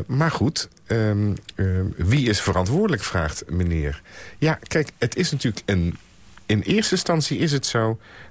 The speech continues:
dat je in de spreekkamer... tussen de arts en de patiënt maak je afspraken met elkaar. En dan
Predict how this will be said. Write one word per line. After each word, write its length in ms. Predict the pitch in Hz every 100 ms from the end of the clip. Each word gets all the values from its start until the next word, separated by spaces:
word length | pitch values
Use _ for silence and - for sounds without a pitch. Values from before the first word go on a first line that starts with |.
| -
dat 200 | 95 82
je 180 | 82 69 -
in 180 | 165
de 60 | 160
spreekkamer... 720 | - - 113 107 110 101 95 82
tussen 320 | - 190 -
de 140 | 139 -
arts 400 | 101 101 - - -
en 160 | 143 156
de 100 | 131
patiënt 480 | - 95 98 90 -
maak 220 | 95 90
je 140 | -
afspraken 540 | 67 - - 67 62 71
met 120 | 64
elkaar. 500 | 67 - 64 64 - - - - - - - - - -
En 180 | 117
dan 280 | 101 92 85